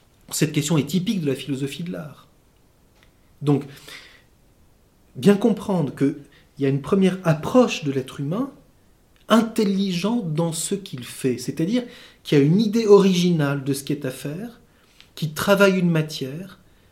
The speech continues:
assume une compétence et des techniques et des outils, et réalise une œuvre dont il peut être fier, comme en, en en étant la source,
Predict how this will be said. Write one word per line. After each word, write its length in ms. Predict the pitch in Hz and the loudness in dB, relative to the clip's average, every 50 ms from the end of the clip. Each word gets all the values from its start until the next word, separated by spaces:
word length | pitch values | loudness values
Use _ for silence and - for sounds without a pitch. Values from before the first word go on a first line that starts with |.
| _ - | _ -2
assume 440 | 170 170 160 - - - 208 202 190 | 0 0 0 0 -2 0 0 2 2
une 180 | 165 147 147 | 2 0 0
compétence 680 | - - 220 214 - 196 190 - - 180 175 175 180 - | 0 -2 -2 0 0 0 -2 0 -4 -4 -4 -4 -4 -4
et 60 | 135 | -4
des 240 | 127 135 131 135 147 | -2 -2 -4 -4 -6
techniques 580 | - - - 196 196 - 180 180 190 185 - | -8 -2 -2 -2 -2 0 -2 -2 -2 -2 -2
et 60 | 147 123 | -4 -2
des 200 | 127 127 127 143 | -2 -4 -4 -4
outils, 440 | 160 156 - - 220 247 269 - - _ _ _ _ _ _ _ _ _ _ _ _ _ - | -8 -8 -8 -6 -6 -6 -6 -8 -14 _ _ _ _ _ _ _ _ _ _ _ _ _ -2
et 180 | - 156 160 - | 0 2 2 2
réalise 380 | - 156 165 160 170 175 160 | 2 0 2 2 2 2 2
une 260 | 156 151 143 135 135 156 | 2 2 2 2 2 2
œuvre 400 | 190 240 269 254 240 233 220 - - - _ _ - | 2 2 2 2 0 -2 -4 -8 -12 -20 _ _ -18
dont 260 | - 123 127 156 165 | -12 -6 -2 -2 -2
il 220 | 165 - 185 156 151 | -2 -4 -4 -6 -4
peut 460 | - - 180 175 160 143 127 - - - - _ _ _ _ _ _ _ _ - _ _ - | -2 2 2 2 2 2 -2 -4 -10 -18 -20 _ _ _ _ _ _ _ _ -20 _ _ -6
être 280 | - 139 139 - - 135 | -4 -4 -4 -2 -4 -4
fier, 520 | - - - - 247 285 294 294 285 - | -4 -2 0 0 2 2 2 -2 -4 -4
comme 180 | - 156 139 135 | -6 -4 -4 -4
en, 180 | 131 127 - - | -4 -6 -6 -8
en 140 | 135 127 120 | -6 -6 -6
en 180 | 117 120 123 | -4 -4 -4
étant 220 | 120 120 - 165 170 | -6 -4 -2 0 0
la 100 | 180 185 | 0 0
source, 440 | 185 - - 294 285 294 - - | -2 -2 -4 -4 -4 -4 -10 -12